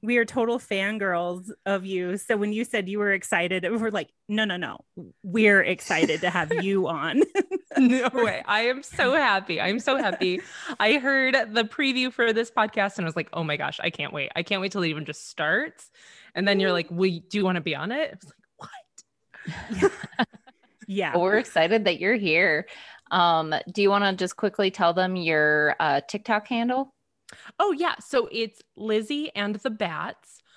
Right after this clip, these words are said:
Speaker 2: Uh, I'm pretty sure it also shows up as Elizabeth Markham. Uh, and my last name, it looks like Markham, M A R K H A M.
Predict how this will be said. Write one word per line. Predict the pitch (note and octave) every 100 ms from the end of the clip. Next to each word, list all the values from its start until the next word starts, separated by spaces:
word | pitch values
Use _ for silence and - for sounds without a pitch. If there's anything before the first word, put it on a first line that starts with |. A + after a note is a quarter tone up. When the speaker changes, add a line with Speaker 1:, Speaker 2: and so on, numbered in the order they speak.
| _ _
Speaker 2:
Uh, | G3+ G#3
I'm | A#3+
pretty | A3+ B3+
sure | - E4
it |
also | G3+ G#3 G3+
shows | F#3 G3+ F#3
up | F#3 -
as | F3 D#3+
Elizabeth | - E3+ F3 F#3 F3+ F3 -
Markham. | F#3 F3 D#3+ F3 C#4 E4 G#4+ - _ _ _ _ -
Uh, | F#3+ E3+ D3+ F2 - _ -
and | G3 F#3+ G3+ -
my | F#3+
last | F3+ F3
name, | F3+ F3
it | F3+ F3
looks | F3+
like | - F3+
Markham, | F3+ E3 D#3+ - D#3+ E3 F3 -
M | F#3 F3+
A | E3+
R | E3+
K | - E3+ D#3+
H | E3 E3
A | - D#3
M. | D3 D3+ G3